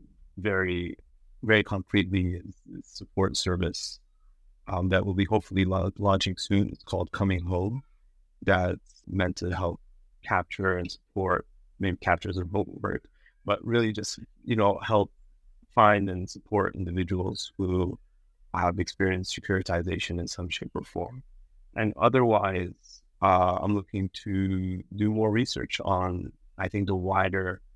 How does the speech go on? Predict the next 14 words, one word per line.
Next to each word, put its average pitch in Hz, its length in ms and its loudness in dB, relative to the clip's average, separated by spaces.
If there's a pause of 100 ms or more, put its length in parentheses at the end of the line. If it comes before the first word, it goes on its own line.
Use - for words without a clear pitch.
(160)
overlaps 110 680 2
between 101 800 -2 (520)
the 95 340 0
securitized 92 920 2
policies, 87 600 0 (140)
thinking 92 240 -6
about 90 160 -2
the 95 80 -2
war 90 200 2
on 85 180 -6 (140)
terror, 98 460 2 (720)
gangs, 92 920 0 (120)
knife 98 360 2
crime, 92 600 0